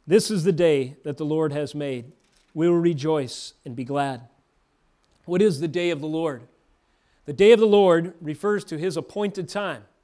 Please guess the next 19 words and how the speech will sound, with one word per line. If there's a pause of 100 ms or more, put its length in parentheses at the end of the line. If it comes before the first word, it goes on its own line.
(800)
where
he,
all
the
means
of
his
salvation
he's
ordained
are
satisfied, (180)
and
also (320)
an
appointed
time
to
judge